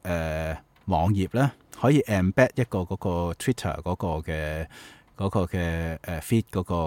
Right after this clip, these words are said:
嘅 box 噉樣㗎嘛。即係，呃，即係我可以顯示返我個戶口，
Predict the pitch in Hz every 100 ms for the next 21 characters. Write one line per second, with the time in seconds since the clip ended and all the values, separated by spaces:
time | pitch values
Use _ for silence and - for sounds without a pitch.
0 | 78 85 80 78 78 101 87 - - 82
1 | 73 71 73 - - _ _ _ - -
2 | 113 95 85 - _ - 82 73 76 76
3 | - - - - _ _ - 127 101 90
4 | - _ _ - 90 107 113 98 90 101
5 | - 85 104 104 82 82 90 90 82 78
6 | - 73